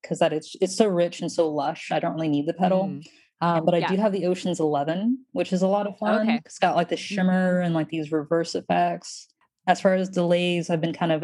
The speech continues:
Speaker 1: adding to that slowly. I've got, like, a D D eight and, uh,
Speaker 2: Uh-huh.
Speaker 1: the Walrus Audio, the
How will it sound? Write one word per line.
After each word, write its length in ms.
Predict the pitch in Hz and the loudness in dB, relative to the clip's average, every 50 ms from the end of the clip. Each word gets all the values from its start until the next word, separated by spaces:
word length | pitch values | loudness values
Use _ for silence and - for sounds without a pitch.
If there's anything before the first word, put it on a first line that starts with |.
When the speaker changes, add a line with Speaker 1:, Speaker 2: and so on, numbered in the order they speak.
| - - | -2 -2
Speaker 1:
adding 420 | 151 151 156 160 165 170 170 175 | 0 0 2 2 2 2 0 0
to 120 | 180 - 185 | 0 0 0
that 200 | 185 180 185 - | 0 0 0 -4
slowly. 560 | - - 190 185 185 185 185 180 180 180 175 | -2 0 2 2 2 2 2 2 2 2 0
I've 80 | 175 180 | 0 -2
got, 120 | 175 175 | -2 -2
like, 160 | 175 165 165 - | -2 -2 -2 -2
a 60 | 160 | -2
D 140 | - 165 165 | -2 -2 0
D 220 | 160 156 156 151 156 160 160 160 160 156 156 156 - - | 0 0 0 0 0 0 2 2 2 0 0 -2 -2 -2
eight 60 | 151 | -2
and, 420 | 165 160 151 147 143 131 - - - - | 0 0 0 0 -2 -4 -6 -8 -8 -8
uh, 320 | 160 160 160 160 156 160 160 | -8 -6 -4 -4 -2 -2 -2
Speaker 2:
Uh-huh. 240 | 196 180 185 190 185 | -4 -2 0 2 2
Speaker 1:
the 100 | 190 180 | 2 2
Walrus 380 | 180 180 180 175 180 175 - - | 2 2 2 2 0 -2 0 0
Audio, 440 | 185 175 165 175 175 175 175 170 165 | 0 2 2 2 2 2 2 2 0
the 120 | 170 | -2